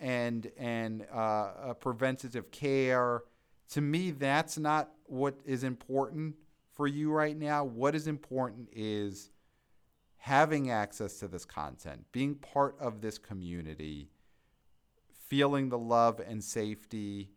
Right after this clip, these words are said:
and being able to be part of a place where there's just so much cool stuff happening. That's what you need. You don't need, uh,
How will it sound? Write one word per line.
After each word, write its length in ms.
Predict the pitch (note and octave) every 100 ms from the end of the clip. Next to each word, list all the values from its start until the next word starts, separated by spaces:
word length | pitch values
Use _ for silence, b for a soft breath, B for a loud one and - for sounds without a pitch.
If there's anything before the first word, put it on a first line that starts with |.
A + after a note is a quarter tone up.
| _ _ _ _ _
and 340 | B2+ C3 A#2+ G#2+
being 340 | B2+ C3 C3
able 400 | A#2+ B2 A#2 A#2+
to 800 | A#2 - A#2+ A2+ A2 G#2+ G#2 G#2 - b b b b _ _ _ _ -
be 100 | B2
part 380 | - - B2+
of 80 | B2+
a 60 | C3+
place 440 | - A#2+ A#2 A#2+
where 100 | A2+
there's 200 | G#2 G2
just 200 | - -
so 140 | B2 A#2
much 240 | B2 -
cool 240 | - A#2+
stuff 320 | A2+ - A#2+ B2
happening. 480 | G2 F2+ F#2 F#2 F2+
That's 360 | A2+ D3+ D3+
what 260 | B2+ A2+ G2+ _
you 320 | G#2+ G#2 A2 G2
need. 320 | D#2 - - -
You 160 | B2+
don't 420 | A2+ C#3 C#3+ C#3+
need, 680 | A2+ G#2+ G#2+ F#2+ F2 E2 D#2 - _ - - _ _ - _ _ -
uh, 380 | G2+ F#2 F2+